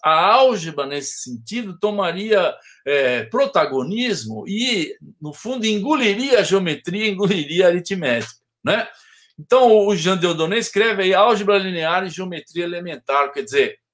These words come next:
a partir da álgebra, a partir da teoria dos conjuntos, nós vamos submeter a aritmética e vamos submeter a geometria, não é? E vamos trabalhar a matemática de uma outra maneira, é uma outra matemática,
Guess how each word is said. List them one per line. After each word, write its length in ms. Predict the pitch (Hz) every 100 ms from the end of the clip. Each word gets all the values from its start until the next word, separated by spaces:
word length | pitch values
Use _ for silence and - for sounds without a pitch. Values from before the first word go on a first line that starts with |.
| _ _ _ _ _ -
a 120 | 180
partir 760 | 175 175 156 - 240 269 190 143
da 160 | 156
álgebra, 680 | 147 196 247 208 147 123 123
a 40 |
partir 340 | 123 151 - 180
da 140 | 175
teoria 340 | 175 175 175 175
dos 160 | 147
conjuntos, 640 | - 131 117 190 247 - 156
nós 220 | 196 180
vamos 240 | 208 214
submeter 680 | - 190 190 170 - 185 202
a 60 |
aritmética 720 | 175 165 - 131 151 190 196 196
e 60 |
vamos 260 | 175 190 -
submeter 720 | 175 170 151 117 160 190 202 - - -
a 120 | 143
geometria, 840 | 139 165 170 131 147 170 160 110 101 _
não 80 | 131
é? 180 | 208 233 - _ _ 147
E 80 |
vamos 280 | 156 214 214
trabalhar 600 | - 190 180 160 160 196
a 80 | 196
matemática 640 | 175 170 160 175 190 196
de 200 | 170 170
uma 300 | 208 208 180
outra 540 | 175 208 240 240 196 185
maneira, 500 | 165 135 127 127 -
é 100 | 175
uma 300 | 185 175 160
outra 520 | 156 190 220 214 185 170
matemática, 800 | 151 147 139 117 95 - -